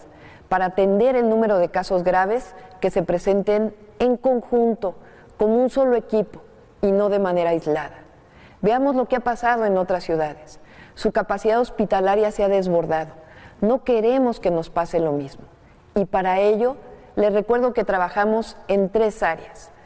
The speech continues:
La primera y la más importante es seguir insistiendo en ser responsables, no contagiar y no contagiarnos, quedarnos en casa.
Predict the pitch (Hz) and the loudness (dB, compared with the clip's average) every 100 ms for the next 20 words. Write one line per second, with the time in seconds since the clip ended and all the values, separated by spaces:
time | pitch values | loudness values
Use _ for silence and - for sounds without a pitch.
0 | - - - - - 208 208 220 220 240 | -20 -20 -20 -20 -4 -2 0 0 0 2
1 | 262 247 208 202 233 240 247 214 196 185 | 2 0 0 0 -2 0 -2 0 -2 0
2 | 214 226 226 - - 226 - 226 196 220 | -2 0 -2 -2 -2 -4 0 0 2 2
3 | 220 220 - 196 - 196 190 180 160 - | 2 0 -2 -6 -4 -2 0 0 -4 -12
4 | - - - - - - 190 180 214 214 | -20 -20 -20 -20 -8 -2 -2 0 0 2
5 | 220 - 214 196 175 208 190 170 - - | 0 -2 -2 -2 0 0 0 -2 -8 -18
6 | - - - - - 196 220 214 233 208 | -20 -20 -20 -20 -4 0 0 0 0 -2
7 | 185 220 226 262 320 - - - 214 208 | -4 0 0 0 -4 -16 -20 -6 0 0
8 | 208 208 208 190 - 185 175 160 - - | 0 0 0 -2 -2 -2 -2 -4 -12 -18
9 | - - - - - 202 202 202 214 214 | -20 -20 -20 -8 -2 0 2 2 0 0
10 | - 180 165 196 240 - | -2 -2 -2 -4 -4 -8